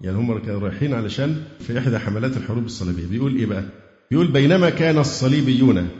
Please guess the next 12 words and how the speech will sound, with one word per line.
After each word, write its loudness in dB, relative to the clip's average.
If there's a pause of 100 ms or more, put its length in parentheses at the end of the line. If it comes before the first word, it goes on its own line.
(280)
يحاولون 2
شق -4
طريقهم 0
برا 2
عن -2
طريق -4
آسيا -2
الصغرى -4 (280)
إلى 2
بيت 0
المقدس، -6 (380)
منوا 6